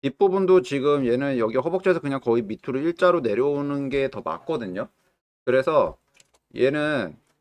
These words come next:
뭐 그렇게까지 트위스트 걸어줄 필요는 없으니까 자, 얘는 살짝 안쪽으로만 조금 더 이렇게 밀어주시면 될 것 같아요. 어차피 너비, 그러니까 튀어나온 만큼 이제 굴곡 같은 거는,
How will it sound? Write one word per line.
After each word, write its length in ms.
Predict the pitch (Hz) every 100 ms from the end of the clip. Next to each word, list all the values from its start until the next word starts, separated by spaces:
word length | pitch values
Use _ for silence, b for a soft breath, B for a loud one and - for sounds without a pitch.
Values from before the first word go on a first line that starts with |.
| _ _
뭐 120 | 110
그렇게까지 800 | - 147 190 180 160 151 156 156 151
트위스트 360 | 185 185 -
걸어줄 400 | - 120 131 143
필요는 360 | 127 175 160 147
없으니까 960 | 139 - 143 139 101 98 98 104 87 - _ _ _ _ _ -
자, 200 | 98 87
얘는 360 | 101 120 139 143
살짝 420 | 170 165 165 -
안쪽으로만 960 | 110 120 180 170 170 165 165 165 165 -
조금 260 | 170 170
더 140 | 160 139
이렇게 200 | 127 127
밀어주시면 680 | 104 127 139 135 135 127 127
될 140 | 113
것 80 | 127
같아요. 400 | 101 - 95 78 _ _ _ _ _ _ _ _ _
어차피 500 | - 127 156 151 151
너비, 580 | 127 135 123 151 156 147
그러니까 220 | 123 123 -
튀어나온 580 | - 190 185 175 175
만큼 480 | 151 117 123 143 117
이제 140 | 98 110
굴곡 380 | - 135 170
같은 320 | 170 165 165 139
거는, 600 | 127 117 120 117 87